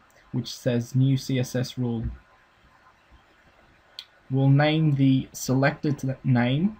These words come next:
or the name of the C S S rule, container. I'll click OK. I'll go to background, and I'll change the background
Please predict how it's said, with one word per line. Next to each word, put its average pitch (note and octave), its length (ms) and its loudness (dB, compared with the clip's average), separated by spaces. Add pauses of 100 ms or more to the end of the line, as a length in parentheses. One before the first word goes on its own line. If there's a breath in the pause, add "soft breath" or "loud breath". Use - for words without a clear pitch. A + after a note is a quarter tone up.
or C3 180 2
the B2 320 2 (480)
name C#3 260 2
of C3 120 2
the C3 100 0
C C#3 220 -2
S B2+ 160 -2
S - 240 -10
rule, D3+ 400 0 (520)
container. B2+ 680 0 (480)
I'll B2+ 100 -2
click - 300 -6
OK. C#3 480 -2 (1400)
I'll B2 100 -4
go C3 160 0
to B2+ 80 -2
background, C3 720 -2 (680)
and B2+ 160 0
I'll A#2 140 0
change C#3+ 380 -2
the C3+ 100 -8
background C3 580 -4